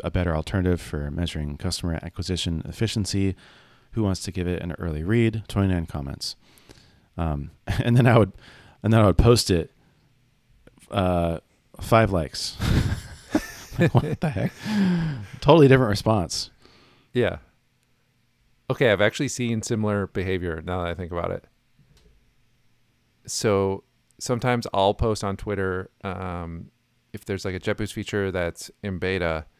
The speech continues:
Speaker 2: and I'll be like, "Hey, you know, reply or
Speaker 1: Mm.
Speaker 2: D M me if you want early access," and get a whole bunch of engagement, a whole bunch of people that are interested.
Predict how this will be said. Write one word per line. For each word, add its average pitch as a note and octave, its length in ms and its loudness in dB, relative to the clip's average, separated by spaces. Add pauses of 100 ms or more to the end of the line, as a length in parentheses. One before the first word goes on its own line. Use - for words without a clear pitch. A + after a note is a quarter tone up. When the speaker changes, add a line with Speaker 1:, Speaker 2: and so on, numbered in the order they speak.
(360)
Speaker 2:
and G2 80 -14
I'll F2+ 60 -10
be F2+ 80 -8
like, F2 80 -12
"Hey, A#2 360 2 (360)
you G#2 200 -8
know, F2+ 160 -4
reply G2+ 580 2
or F#2 260 0
Speaker 1:
Mm. G2+ 100 0
Speaker 2:
D F#2+ 100 0
M F#2 140 -2
me F2+ 400 -6
if G#2+ 140 -10
you G2+ 80 -4
want F2+ 120 -2
early F2 200 -2
access," F#2 480 -4 (240)
and G2+ 120 -6
get G2+ 80 0
a F2 40 0
whole B2+ 240 6
bunch G#2+ 200 2
of G#2 80 -2
engagement, F#2+ 540 -4
a E2+ 60 -12
whole G2 160 -2
bunch F#2+ 220 0
of F#2+ 260 -2
people G2+ 280 -6
that F2+ 120 -2
are F2 80 -4
interested. F2 520 -8